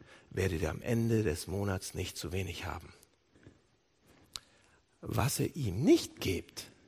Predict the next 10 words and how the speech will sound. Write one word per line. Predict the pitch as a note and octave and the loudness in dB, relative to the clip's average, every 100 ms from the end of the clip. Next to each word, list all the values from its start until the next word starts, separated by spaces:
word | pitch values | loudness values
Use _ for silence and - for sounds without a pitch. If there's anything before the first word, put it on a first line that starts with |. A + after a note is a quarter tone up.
| - - - - - - - - - - - - - - | -20 -20 -20 -20 -20 -20 -18 -18 -18 -20 -20 -20 -20 -4
werdet | G#2+ E2 D#2 | 2 2 2
ihr | - | 0
am | F2 | -2
Ende | - G2+ | 0 2
des | G#2 F2+ | 2 0
Monats | A2 G#2 F2 - | 0 -2 -2 -4
nicht | A#2+ B2 - | 2 2 2
zu | - - | -6 -6
viel | - A#3+ F2+ | 0 0 0
haben. | - | -6